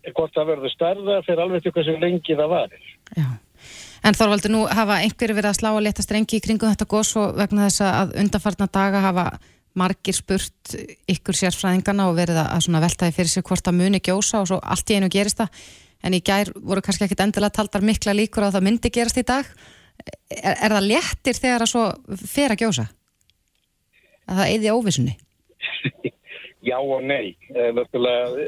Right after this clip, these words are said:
Speaker 1: eh, hérna, hann að það, eh, ákveðið léttir við að sjá þessa þróun sem við erum að horfa á og hún, hún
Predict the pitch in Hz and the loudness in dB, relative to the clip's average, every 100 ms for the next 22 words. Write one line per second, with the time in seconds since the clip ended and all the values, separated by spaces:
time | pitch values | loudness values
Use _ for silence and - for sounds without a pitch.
0 | - - 185 175 131 120 113 120 117 120 | -8 -6 -6 -4 -4 -2 0 0 2 0
1 | 127 143 180 185 - - _ _ _ _ | 0 -4 -8 -10 -16 -20 _ _ _ _
2 | _ - - - 135 - 127 139 139 143 | _ -20 -6 -2 0 0 0 0 0 0
3 | 131 - 139 135 123 131 - 147 147 127 | 0 2 0 0 0 -2 -2 -2 0 0
4 | 131 127 127 117 139 131 131 127 123 131 | 2 2 0 0 0 0 0 0 0 0
5 | 135 - 123 139 | 0 0 0 2